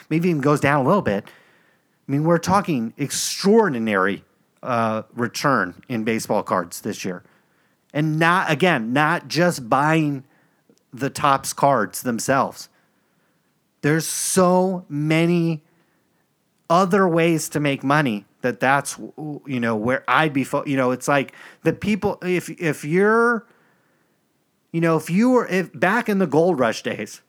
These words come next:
I don't know how many years ago that was, hundred, hundred and fifty years ago, I don't know.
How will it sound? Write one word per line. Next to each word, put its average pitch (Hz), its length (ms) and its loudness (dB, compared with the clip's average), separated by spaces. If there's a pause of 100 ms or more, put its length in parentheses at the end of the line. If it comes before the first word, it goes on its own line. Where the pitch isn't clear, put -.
(120)
I 135 40 -6
don't 135 80 0
know 139 60 0
how 143 40 -2
many 135 180 -2
years 127 220 0
ago 101 200 -2
that 104 140 -2
was, 95 160 -4
hundred, 127 400 -2 (340)
hundred 131 240 0
and 120 100 -4
fifty 139 220 -6
years 123 200 -2
ago, 120 220 0
I 123 140 0
don't 113 100 -2
know. 95 180 -4